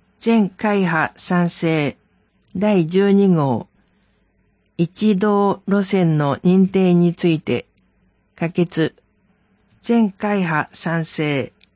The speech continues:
第十三号、令和元年度、東久留米市一般会計補正予算第二号。可決。共産党、市民自治フォーラム。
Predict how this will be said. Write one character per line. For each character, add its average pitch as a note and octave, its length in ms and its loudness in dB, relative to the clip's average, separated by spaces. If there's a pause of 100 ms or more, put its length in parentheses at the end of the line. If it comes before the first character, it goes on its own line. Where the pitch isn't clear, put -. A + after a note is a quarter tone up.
(560)
第 G3+ 260 2
十 G3 240 0
三 F#3+ 360 0
号、 C3 340 -2 (420)
令 G#3 240 2
和 G3+ 340 0
元 G3 340 2
年 F#3+ 260 2
度、 D3+ 240 -2 (280)
東 G3 500 -2
久 G3 140 -2
留 F#3+ 120 2
米 F#3+ 160 4
市 E3 380 -4
一 E3 120 0 (120)
般 G3+ 260 0
会 G3 320 -2
計 G3 300 0
補 F3+ 180 -2
正 F#3+ 320 2
予 F#3+ 140 2
算 F3 360 -4 (320)
第 F#3+ 260 0
二 F3+ 180 4
号。 C#3 400 0 (880)
可 - 140 -6
決。 F#3 480 -2 (1040)
共 G3 220 0
産 F#3 320 0
党、 E3+ 440 0 (920)
市 - 180 -2
民 F#3 300 4
自 D3+ 160 -4
治 G3 180 0
フ F#3+ 220 0
ォ E3+ 40 2
ー D#3+ 40 0
ラ C#3 160 0
ム。 B2 180 -2